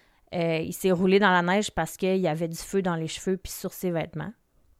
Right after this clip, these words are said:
Puis, euh, il a aperçu sa femme qui était debout, pieds nus, en état de choc.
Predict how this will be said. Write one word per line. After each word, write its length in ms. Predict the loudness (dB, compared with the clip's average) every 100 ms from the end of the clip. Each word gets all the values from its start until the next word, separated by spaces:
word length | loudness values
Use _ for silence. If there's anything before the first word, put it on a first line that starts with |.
| _ _ _ _ _ _ _ _ _
Puis, 380 | -6 -2 0 0
euh, 160 | 2 2
il 100 | 4
a 80 | 4
aperçu 560 | 2 0 -4 -6 -2 -2
sa 220 | 0 -2
femme 360 | 0 0 0
qui 100 | -2
était 180 | -2 -4
debout, 340 | 0 -2 -2 -4
pieds 320 | -6 -2 0
nus, 260 | 2 0
en 120 | -2 -4
état 220 | -4 -8
de 60 |
choc. 440 | -4 -4 -4 -6